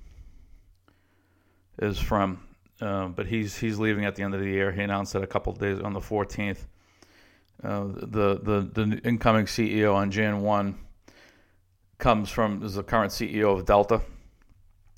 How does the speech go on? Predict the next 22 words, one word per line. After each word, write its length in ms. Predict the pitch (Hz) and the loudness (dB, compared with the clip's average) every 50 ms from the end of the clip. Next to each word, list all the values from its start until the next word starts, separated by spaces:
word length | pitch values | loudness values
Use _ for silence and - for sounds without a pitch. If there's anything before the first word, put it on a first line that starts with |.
| - - | -4 2
So 140 | - - 127 | 6 8 8
it's 140 | 120 - - | 8 8 6
not 220 | 156 170 180 - | 6 6 6 6
a 60 | 143 | 2
function 480 | - - - 143 143 143 - - 160 143 | 2 4 6 4 4 4 0 -2 -2 -2
of 60 | 127 110 | -2 -2
the 80 | 107 | -2
person 440 | - - - 131 131 - - 143 123 | -2 2 2 2 2 2 0 -2 -2
in 80 | 117 113 | -2 -2
the 80 | 104 | -2
C 220 | 104 - - 127 123 - | -2 -2 -2 -4 -2 0
E 120 | 131 127 | 4 6
O 100 | 127 131 | 6 6
slot 320 | 123 - - 139 131 123 | 4 4 4 4 6 6
at 100 | 127 123 | 6 4
Amtrak. 520 | 117 120 127 127 127 - 139 131 135 135 - - - - - - - _ _ | 4 2 2 0 -2 -2 0 0 0 -2 -4 -8 -12 -12 -16 -20 -20 _ _
It's 220 | - 127 - - | -6 -6 -6 0
the 140 | - - 120 | 2 2 2
function 480 | - - 147 143 143 139 - - 143 127 | 4 6 8 8 8 6 2 0 2 2
of 160 | 120 104 101 | 2 2 2
the 100 | 104 101 | 0 -2
structure, 680 | - - - - - 113 110 - - - - 87 - | -2 -2 -2 0 0 0 0 0 -4 -4 -6 -6 -8